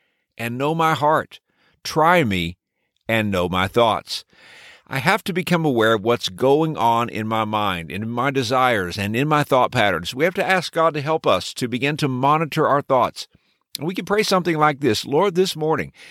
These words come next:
as I begin my day, I want my entire life to honor you. What I do, what I say, and even what I think. Father, if I'm thinking things that conflict with your word,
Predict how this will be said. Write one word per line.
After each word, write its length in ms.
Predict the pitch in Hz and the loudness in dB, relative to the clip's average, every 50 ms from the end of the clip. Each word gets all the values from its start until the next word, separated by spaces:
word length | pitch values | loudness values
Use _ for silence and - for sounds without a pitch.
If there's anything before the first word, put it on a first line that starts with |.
| - - - - - - _ _ | -20 -20 -20 -20 -20 -20 _ _
as 180 | - 120 123 135 | -6 -6 -2 2
I 140 | 147 175 | 2 2
begin 340 | 175 185 180 151 180 180 175 | 4 2 2 2 2 2 4
my 180 | 165 160 165 160 | 2 2 2 2
day, 280 | 135 143 131 120 117 - - | 2 2 2 2 2 0 0
I 220 | 101 135 160 175 | 0 2 2 2
want 240 | 180 170 175 165 131 | 2 0 0 -2 0
my 160 | 165 160 160 | 0 0 0
entire 440 | 165 165 - - 143 143 156 160 160 | 0 -2 -4 -2 0 0 2 2 2
life 280 | 156 135 135 147 147 - | 2 2 2 0 0 0
to 100 | 156 - - | -4 -4 -2
honor 300 | 110 123 135 139 139 131 | 0 0 0 0 0 -4
you. 320 | 127 117 113 98 80 71 73 _ _ _ _ _ _ _ | -4 -2 -2 -4 -4 -6 -12 _ _ _ _ _ _ _
What 140 | - 101 113 | -4 -2 0
I 120 | 107 104 101 | 0 0 -2
do, 360 | 92 120 147 165 185 208 208 | -2 0 2 2 2 2 0
what 240 | 170 - 107 113 110 | -6 -6 -4 0 0
I 140 | 110 110 | 0 0
say, 380 | 107 - 143 143 156 170 170 - - | 0 0 0 2 2 2 2 0 0
and 280 | 120 123 120 120 117 - - | -2 -2 -2 -2 -4 -4 -4
even 420 | 151 175 185 175 196 190 180 160 | -2 -2 0 0 0 -2 -2 0
what 180 | 143 147 151 147 | 2 2 4 4
I 160 | 143 147 139 | 2 2 0
think. 380 | - 143 147 143 - - - _ - - - - - - - _ - | -2 -4 -4 -2 -4 -4 -8 _ -20 -20 -20 -20 -20 -20 -20 _ -2
Father, 300 | 123 151 180 190 185 - | 0 0 2 2 2 0
if 220 | - 147 139 - | 0 -2 0 2
I'm 220 | 147 170 190 185 | 2 2 2 0
thinking 380 | 165 - 185 190 160 170 175 160 | -2 -4 -4 -4 -4 -4 -6 -4
things 300 | - 170 170 170 156 120 | -2 -2 -2 -2 -4 -2
that 240 | 123 143 131 117 - | 2 2 2 2 0
conflict 500 | - 131 113 - - - 160 185 175 - | -2 -4 -4 -4 -4 0 0 0 0 2
with 140 | 165 160 139 | 0 0 2
your 160 | 147 170 160 | 4 2 2
word, 380 | 131 107 107 101 101 98 95 | 2 2 2 4 4 2 2